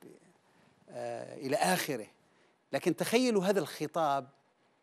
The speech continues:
يحشى به المجتمع بنسب الأمية المنتشرة. النسبة الأمية في بعض الدول تصل إلى تسعين في المئة. تخيلوا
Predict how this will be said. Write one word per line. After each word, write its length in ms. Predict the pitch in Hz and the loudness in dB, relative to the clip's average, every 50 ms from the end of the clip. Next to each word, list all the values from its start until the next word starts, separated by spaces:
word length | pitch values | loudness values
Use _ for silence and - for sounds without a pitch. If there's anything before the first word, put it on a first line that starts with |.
| _ _ _ _ _ _ _ _ _ _ _ _ _ _ _ _ _ _ _ _ _ _ _ _ _ _ _ _ _ _ _ _ _ _ _ - | _ _ _ _ _ _ _ _ _ _ _ _ _ _ _ _ _ _ _ _ _ _ _ _ _ _ _ _ _ _ _ _ _ _ _ 4
يحشى 540 | 151 220 214 - - - - - 208 190 175 | 6 6 6 6 2 0 4 6 6 6 6
به 500 | 151 175 202 151 175 208 220 226 220 208 - _ _ _ _ _ _ _ _ _ _ _ _ _ _ _ _ _ - | 4 0 -2 -2 -2 -2 -4 -4 -6 -8 -14 _ _ _ _ _ _ _ _ _ _ _ _ _ _ _ _ _ -6
المجتمع 680 | 135 131 151 196 - - - - - 180 170 170 151 - | -4 -2 0 0 0 0 -2 -2 -2 -2 0 0 -2 -4
بنسب 720 | 131 123 147 143 139 135 135 123 151 180 - - 175 147 139 | -2 -2 -2 0 0 -2 -2 0 0 0 2 2 2 0 0
الأمية 640 | 131 135 - - 139 135 135 147 175 190 185 170 | -4 -6 -6 -6 -6 -4 -2 0 0 2 2 0
المنتشرة. 580 | 143 131 131 120 - 165 151 - - 107 95 - _ _ _ _ _ _ _ _ _ _ _ _ _ _ _ _ _ _ _ - | 0 -2 -4 -4 -6 -6 -8 -6 -10 -12 -12 -14 _ _ _ _ _ _ _ _ _ _ _ _ _ _ _ _ _ _ _ -4
النسبة 340 | 139 170 165 - 196 185 - | -2 -2 0 2 2 4 4
الأمية 460 | 165 151 180 156 151 151 180 190 185 | 4 4 2 -2 -4 -2 0 0 -2
في 140 | 156 - 156 | -2 -2 -2
بعض 220 | 143 175 170 170 160 | -2 0 0 0 -2
الدول 320 | 143 127 160 175 170 151 | -2 0 0 0 0 0
تصل 240 | - 160 143 - 180 | 0 -2 -2 -2 -2
إلى 220 | 160 151 151 147 | -2 -2 -4 -4
تسعين 600 | - - 151 - - 160 131 165 208 214 196 151 | -4 -4 -6 -4 -2 0 0 2 2 2 0 0
في 120 | 110 120 123 | -2 -4 -6
المئة. 300 | 113 107 107 104 - - | -8 -8 -10 -12 -14 -16
تخيلوا 540 | - - - - 147 143 139 139 160 175 | -12 -10 -4 -2 -2 0 0 -2 -2 -4